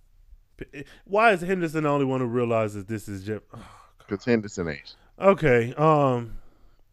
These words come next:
Speaker 1: ain't at all. And it took him a whole goddamn season and a half for that. So <laughs> Deacon's chicken pox having ass rushes into the clinic while Anissa is on the phone with, I don't, I don't know,
Speaker 2: Zoe?
Speaker 1: maybe Two Bit's girlfriend.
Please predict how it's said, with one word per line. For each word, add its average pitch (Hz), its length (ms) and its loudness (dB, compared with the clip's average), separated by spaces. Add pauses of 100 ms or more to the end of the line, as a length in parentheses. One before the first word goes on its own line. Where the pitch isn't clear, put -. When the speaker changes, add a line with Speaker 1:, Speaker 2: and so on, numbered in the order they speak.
Speaker 1:
ain't 127 200 0
at 120 180 0
all. 95 260 -2
And 101 100 -10
it 101 80 -14
took 117 100 -10
him 104 100 -10
a 98 60 -8
whole 107 220 -8
goddamn 104 420 -10
season 104 380 -10
and 101 120 -10
a 101 60 -14
half 104 240 -12
for 92 80 -16
that. 92 240 -10 (600)
So 143 420 -2
<laughs> 104 140 -16
Deacon's 123 760 -4
chicken 127 360 -8
pox 107 240 -4
having 107 320 -6
ass 101 420 -6
rushes 117 600 -6
into 110 680 -6 (500)
the 107 800 -8
clinic 143 500 -6
while 107 260 -4
Anissa 117 460 -8
is 110 140 -8
on 107 140 -8
the 101 80 -12
phone 107 400 -8
with, 101 320 -6 (480)
I 85 80 -16
don't, 92 340 -14 (320)
I 95 60 -20
don't 101 80 -12
know, - 40 -10
Speaker 2:
Zoe? 107 400 10
Speaker 1:
maybe 131 460 4
Two 127 220 -12
Bit's 143 260 -6
girlfriend. 165 640 -4